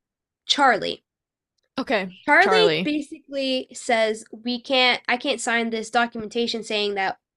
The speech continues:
Speaker 1: you'll get your payment because I can't vouch for all twenty people that worked." The contract basically said that twenty people had to work in order to get paid eight hundred dollars. M-, uh, C S Club had ten people, and another club had another ten people.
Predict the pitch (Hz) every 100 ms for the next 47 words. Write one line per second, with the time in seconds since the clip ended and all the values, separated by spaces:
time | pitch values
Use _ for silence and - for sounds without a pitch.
0 | _ _ 208 208 214 - 202 202 - 349
1 | 339 262 254 240 233 - 220 208 208 208
2 | - - 226 233 240 214 220 226 - -
3 | 226 214 208 - 226 233 226 220 214 202
4 | 247 233 202 202 202 196 185 214 - -
5 | - _ 254 311 349 349 349 254 247 -
6 | 233 208 180 165 - - 262 277 262 240
7 | 233 214 208 190 185 185 196 190 185 185
8 | 185 175 180 175 214 226 233 208 185 160
9 | - - - - - - _ _ _ _
10 | _ _ _ - 214 - _ _ 233 208
11 | 190 - 381 381 - 320 285 269 247 226
12 | - 302 349 269 226 214 214 214 - 226
13 | 220 226 240 254 - 262 262 247 233 214
14 | 202 208 208 240 233 240 240 247 254 262